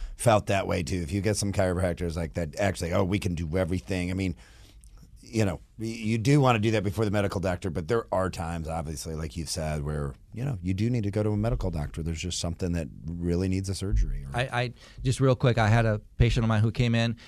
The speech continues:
Speaker 2: and she was having some problems, and it persisted and persisted. And I said, "You need to go get this checked out. You need to go see this doctor." And she said, literally, "If it wasn't for my chiropractor, I would be dead,"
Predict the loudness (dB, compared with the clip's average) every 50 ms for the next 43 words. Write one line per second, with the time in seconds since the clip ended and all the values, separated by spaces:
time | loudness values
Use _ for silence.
0 | -20 -10 -4 -2 -2 -2 -2 0 0 2 2 2 2 2 2 2 0 -2 -4 -4
1 | -4 0 0 2 2 2 0 -2 -4 -4 -4 -2 0 2 4 4 4 2 0 -2
2 | -4 -4 -4 -2 0 2 2 2 2 0 -2 -4 -4 -2 0 0 0 0 0 0
3 | 0 0 0 2 2 2 4 4 4 4 2 2 2 2 4 4 4 4 4 4
4 | 4 4 4 2 0 -4 -16 -20 -20 -20 -16 -8 -4 -2 0 2 2 2 2 2
5 | 4 4 4 4 4 2 2 2 2 2 2 2 0 0 -2 -2 -4 -10 -20 -18
6 | -10 -4 -4 -2 -2 -2 0 0 2 2 2 2 4 6 6 6 6 6 6 6
7 | 6 8 8 8 8 6 4 2 -2 -4 -4 -4 -4 -2 0 0 2 2 4 4
8 | 6 6 6 6 4 4 4 4 4 4 2 2 0 0 0 -2 -2 -2 -2 -4
9 | -8 -14 -20 -10 -4 -2 0 2 2 4 6 6 6 6 4 4 0 -2 -4